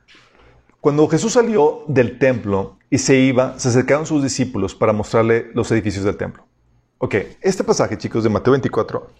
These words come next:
es prácticamente el mismo que el de, el de Mateo.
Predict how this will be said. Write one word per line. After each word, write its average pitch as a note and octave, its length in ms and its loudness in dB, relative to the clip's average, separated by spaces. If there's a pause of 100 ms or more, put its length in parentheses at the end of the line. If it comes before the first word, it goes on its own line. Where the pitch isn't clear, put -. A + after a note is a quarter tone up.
es - 460 2
prácticamente D#3+ 800 0
el A#2+ 100 2
mismo D#3+ 520 0
que C#3+ 80 0
el B2+ 80 2
de, A#2+ 400 0 (100)
el A#2 140 0
de A#2+ 40 2
Mateo. A#2+ 480 2